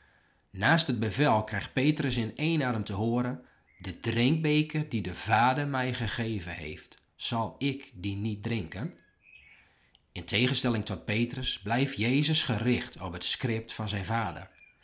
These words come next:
Uit dit vers blijkt dat hij zich heeft verzoend met de wil van de Vader en dat hij de beker van het lijden vrijwillig gaat leegdrinken. Ook voor jou.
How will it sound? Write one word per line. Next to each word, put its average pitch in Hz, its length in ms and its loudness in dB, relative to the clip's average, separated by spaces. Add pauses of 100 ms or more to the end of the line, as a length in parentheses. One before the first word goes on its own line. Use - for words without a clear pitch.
(380)
Uit 92 280 -4
dit 160 200 6
vers 120 400 -2
blijkt 110 400 -2
dat 98 120 -4
hij 98 140 -4
zich 131 200 0
heeft 113 180 -2
verzoend 107 580 0
met 85 160 -8
de 90 140 -8
wil 113 240 2
van 107 140 -2
de 98 100 -2
Vader 98 460 -4 (420)
en 87 140 -10
dat 110 120 -4
hij 123 140 2
de 98 100 -2
beker 143 480 2
van 123 160 -2
het 95 140 -4
lijden 117 640 0
vrijwillig 104 840 -6
gaat 82 260 -8
leegdrinken. 90 680 -8 (840)
Ook 101 560 -4
voor - 220 -10
jou. 95 300 -2